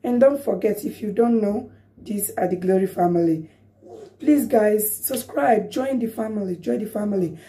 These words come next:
and explore and see more of us. Okay guys, thank you, and we'll see you in a little bit.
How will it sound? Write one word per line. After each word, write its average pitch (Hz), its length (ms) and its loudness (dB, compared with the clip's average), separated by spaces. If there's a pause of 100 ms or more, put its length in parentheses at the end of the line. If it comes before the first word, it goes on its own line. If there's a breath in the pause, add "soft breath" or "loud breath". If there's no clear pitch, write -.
(160 loud breath)
and 208 200 -2
explore 208 480 2
and 180 160 2
see 208 200 -4
more 185 300 0
of - 140 -12 (100)
us. - 180 -20 (380 soft breath)
Okay 247 220 -4
guys, 175 340 2
thank 226 300 2
you, 202 100 0
and 185 160 0
we'll 185 80 -2
see 214 220 -2
you 202 180 -4
in 180 340 -4
a - 40 -4
little 185 260 2
bit. 160 320 -2